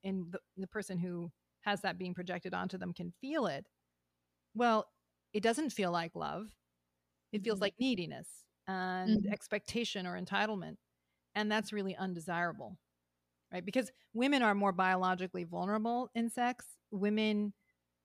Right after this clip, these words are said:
Speaker 1: are choosier about it. And they
Speaker 2: Mm-hmm.
Speaker 1: care about, "Are you,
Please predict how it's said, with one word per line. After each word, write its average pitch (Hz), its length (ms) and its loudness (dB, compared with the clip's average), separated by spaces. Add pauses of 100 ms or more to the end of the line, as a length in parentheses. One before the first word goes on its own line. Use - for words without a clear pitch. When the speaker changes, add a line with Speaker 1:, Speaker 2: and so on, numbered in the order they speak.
Speaker 1:
are 190 120 2
choosier 175 600 -2
about 165 320 -2
it. - 160 -12 (580)
And 190 280 2
they 202 140 4
Speaker 2:
Mm-hmm. - 40 -2
Speaker 1:
care 247 260 6
about, 196 400 6 (140)
"Are 196 60 0
you, 185 140 -2